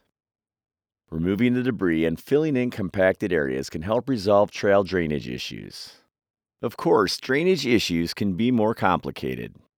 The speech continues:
Poorly planned and designed trails can take a lot more work to fix. Methods to divert surface water include outslopes, ditches, drain dips, and water bars.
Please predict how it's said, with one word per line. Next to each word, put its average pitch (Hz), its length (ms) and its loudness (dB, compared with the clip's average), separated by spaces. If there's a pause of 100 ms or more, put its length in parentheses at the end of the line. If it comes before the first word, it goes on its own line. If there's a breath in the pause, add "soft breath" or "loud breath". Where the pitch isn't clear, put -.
(520)
Poorly 147 340 4
planned 87 400 2
and 90 140 2
designed 104 460 2
trails 73 400 -2
can 98 180 -10
take - 240 -4
a 101 80 2
lot 95 420 2
more 113 240 0
work 87 260 2
to 87 120 -2
fix. - 640 -8 (680)
Methods 117 460 0
to - 100 -14
divert 95 380 -2
surface - 540 -4
water 73 280 -2
include 113 380 -4 (140)
outslopes, - 720 -6 (180)
ditches, - 680 -6 (220)
drain 175 320 -2
dips, 65 380 -6
and 101 180 -2
water 90 320 4
bars. 60 640 -8